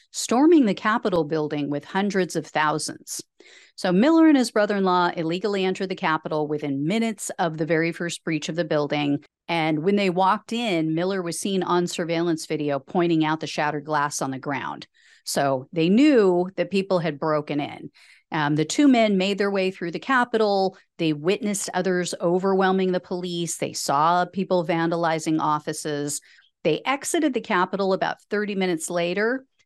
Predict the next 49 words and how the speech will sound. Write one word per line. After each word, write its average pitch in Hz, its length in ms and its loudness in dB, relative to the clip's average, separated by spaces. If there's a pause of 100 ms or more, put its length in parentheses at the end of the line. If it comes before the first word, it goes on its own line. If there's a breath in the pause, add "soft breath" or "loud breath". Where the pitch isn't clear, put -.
(140)
but 185 180 0
then 202 280 0
after 220 460 -2
they 208 160 0
heard 190 260 -4
that 165 200 -6
Ashley 165 360 -2
Babbitt 233 380 0
had 185 160 -4
been 175 140 -2
shot, 160 440 0 (240)
they 185 200 0
entered 196 420 0
the 175 60 -4
building 170 420 0
a 156 40 0
second 165 460 -4
time. - 360 -10 (500 loud breath)
Sometime 269 520 4
later, 220 380 4
they 180 140 -2
were 165 160 -4
pushed 254 360 0
out 214 120 2
of 190 80 0
the 175 80 -4
building 165 380 0
by 156 140 0
the 156 100 -6
police. 151 640 -4 (300)
And 160 280 0
on 151 140 0
May 226 180 2
thirty-first 196 760 -4
of 156 160 -6
twenty 165 320 0
twenty-two, 156 640 0
Miller 165 340 0
was 220 220 -2
arrested 156 640 -2
and 156 160 -2
charged 151 400 -2
with 143 140 -6
entering 208 440 0
a 214 60 -4
restricted 190 480 -6
building 147 340 -2
or 143 140 -4
grounds, 185 540 0